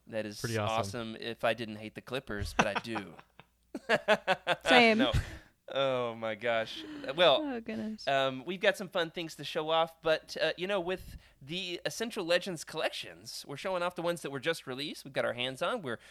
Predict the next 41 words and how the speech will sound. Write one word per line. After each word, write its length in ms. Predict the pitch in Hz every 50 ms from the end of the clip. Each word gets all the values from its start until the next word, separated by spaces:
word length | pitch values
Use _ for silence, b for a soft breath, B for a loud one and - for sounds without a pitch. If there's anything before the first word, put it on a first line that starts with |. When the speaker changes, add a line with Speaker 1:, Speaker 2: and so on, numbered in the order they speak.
| b b b -
Speaker 1:
currently 580 | - 165 175 185 196 180 175 175 175 175 165 147
reading 320 | 156 170 180 175 175 170 -
through 180 | - 190 175
Shatterpoint. 520 | 156 - 170 135 190 196 185 - 220 285 -
We're 60 | 214
gonna 120 | 208 165
be 140 | 135 135 123
doing 380 | 117 - 147 139 147 147 143 -
our 160 | - 139 131 123
roundtable 440 | 131 131 135 135 - 147 131 135 -
on 180 | - 123 117 117
that 220 | 123 139 180 - -
a 60 | -
couple 280 | - - 135 123 139 123
weeks 240 | 123 143 139 - -
from 180 | 139 123 113
now. 260 | 113 131 165 208 254 b b b b b
Looking 200 | 151 139 131 127 -
forward 280 | 156 175 185 160 143 -
to 140 | - 160
it. 160 | 156 151 - 156
Man, 220 | 190 190 135 104 - -
have 100 | 147 156
I 100 | 151 139
got 220 | 135 151 135 127
an 80 | 131 127
extensive 540 | 120 - - - 175 147 - - 135 117
list 240 | 120 131 135 - -
of 100 | 139 110 139
notes, 340 | 147 131 104 - - - b b b b
such 280 | - - 156 143 - 151
as 300 | 131 107 101 - - - _ _ _ _ _ -
what 160 | 156 175 175
the 80 | 180 151
heck 220 | 151 175 175 -
is 140 | 165 151 -
going 280 | - 175 160 151 147 147
on 200 | 143 143 135 131
with 140 | 131 -
Depa 280 | - 147 135 - 131 110
Billaba? 540 | 143 139 127 123 120 117 104 - - -